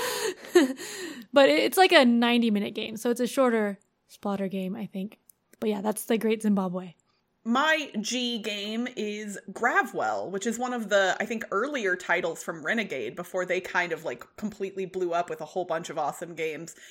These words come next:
Speaker 2: Gravwell is a race-style game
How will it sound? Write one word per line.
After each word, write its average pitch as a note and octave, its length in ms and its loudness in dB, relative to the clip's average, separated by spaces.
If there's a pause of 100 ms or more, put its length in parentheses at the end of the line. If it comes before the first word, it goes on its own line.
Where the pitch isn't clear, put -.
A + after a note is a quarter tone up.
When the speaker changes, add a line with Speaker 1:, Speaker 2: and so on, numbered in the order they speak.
(120)
Speaker 2:
Gravwell C4+ 540 10
is A3+ 240 -2
a G#3+ 140 -2
race-style F#3 1120 0
game D#3+ 500 -6